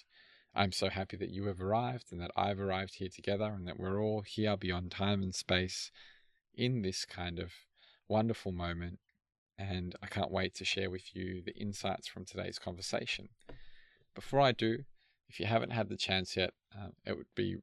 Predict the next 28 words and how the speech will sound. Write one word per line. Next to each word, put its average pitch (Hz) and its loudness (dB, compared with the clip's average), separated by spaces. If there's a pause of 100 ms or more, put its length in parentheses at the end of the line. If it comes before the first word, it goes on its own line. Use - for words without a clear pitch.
much 101 2
appreciated 98 -2 (440)
if - -6
you 101 0
do 135 4
enjoy 95 2
the 90 -2
show, 95 0 (120)
if - -20
you 98 -2
could 92 -4
leave 98 2
a 95 0
little 95 -2
review, 123 -2 (460)
or 101 0
if 101 -6
you 104 -4
could 101 -2
reach 123 4
out 151 4 (180)
and 98 -2
show - 0
your 98 2
support 101 0
in 98 -2
some 95 -2
way. 92 -2